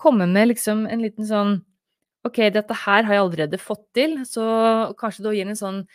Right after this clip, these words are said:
em, hva skal jeg si, eh, antydning på hva det er du kan gjøre for også å jobbe videre med ønsket ditt da.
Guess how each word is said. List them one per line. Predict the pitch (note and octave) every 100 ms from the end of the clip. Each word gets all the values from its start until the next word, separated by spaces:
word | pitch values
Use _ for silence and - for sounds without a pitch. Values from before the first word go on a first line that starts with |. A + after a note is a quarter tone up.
| _ _ _ -
em, | F3+ F3 E3+ E3 D#3+ - - - _
hva | F#3+
skal | - G3+
jeg | F#3+
si, | F#3 F#3+ F#3+
eh, | F#3 F#3 F3+ F3+ _ _ -
antydning | E3+ - F#3 F3+ G3
på | A3
hva | F#3 D3+ D3+
det | F3
er |
du | D#3
kan | D#3 F#3+
gjøre | F#3 D#3+ C3+ D#3
for | -
også | F#3+ - - F#3
å | F#3+
jobbe | C#3+ D#3+ F3
videre | F3 C3+ C#3 C#3+
med | E3 E3
ønsket | D#3+ - B2+
ditt | C3 -
da. | C3+